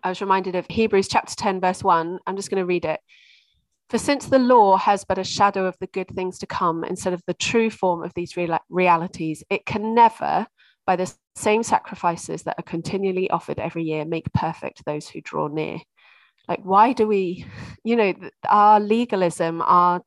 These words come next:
desire for, um, you know, to add things on, to,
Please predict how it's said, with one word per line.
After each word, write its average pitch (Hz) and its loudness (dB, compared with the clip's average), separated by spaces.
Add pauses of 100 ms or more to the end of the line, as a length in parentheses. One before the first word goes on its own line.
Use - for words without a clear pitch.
(540)
desire 196 -2
for, 165 -6
um, 156 -6 (1000)
you 202 -4
know, 160 -4
to 180 -2 (120)
add 208 4
things 196 -6
on, 185 0
to, 180 -12